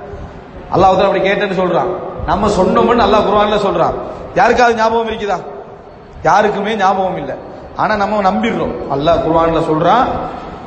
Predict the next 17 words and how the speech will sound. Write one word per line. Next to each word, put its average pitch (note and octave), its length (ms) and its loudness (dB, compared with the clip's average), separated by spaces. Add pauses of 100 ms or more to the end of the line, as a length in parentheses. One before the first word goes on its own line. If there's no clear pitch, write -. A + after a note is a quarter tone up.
(160)
அப்படித்தான் D#3 400 0
இருக்குது. F#3 380 2 (180)
நம்ம D3 300 -2
ஒரு F#3+ 220 4
மனுஷனுக்கு A#3 500 4
கூட B3+ 180 4
ஞாபகம் A3 380 4
இல்லை. - 160 -2 (440)
வணங்கிட்டா, F#3 400 2 (540)
எனக்கு A#3+ 360 2
ஞாபகம் A#3 420 4
இருக்குன்னு A#3 300 2
யாராவது A3+ 400 4
இங்க A3+ 140 0
சொல்லவும் A3+ 400 2
ready G#3+ 180 0
இல்லை. D#3 220 -4